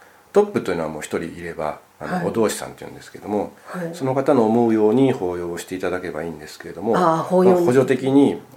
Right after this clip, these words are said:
Speaker 1: その方が困らないように
Speaker 2: はい。
Speaker 1: 補助をする、まあ、手元になるというんですかね。
Speaker 2: ええ。
Speaker 1: 手先として法要の伝達をしていく部分もありますよね。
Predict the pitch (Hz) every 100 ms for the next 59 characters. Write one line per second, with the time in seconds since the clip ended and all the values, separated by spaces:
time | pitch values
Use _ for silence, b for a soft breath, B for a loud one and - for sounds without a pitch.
0 | - 90 87 85 92 82 - 85 87 73
1 | 78 80 76 71 92 135 - 175 175 170
2 | - - 90 78 71 - 73 78 78 _
3 | _ _ _ _ _ _ _ _ _ 85
4 | 69 - _ _ _ _ - 107 104 104
5 | 85 85 78 - 71 71 - - 95 82
6 | - 180 170 156 156 92 87 - 85 -
7 | 131 123 - b b b b _ - -
8 | 85 78 76 82 98 92 - _ _ -
9 | 90 85 82 - 78 76 - _ _ -
10 | - - 78 - 78 85 - 87 85 73
11 | 80 78 78 - 73 92 95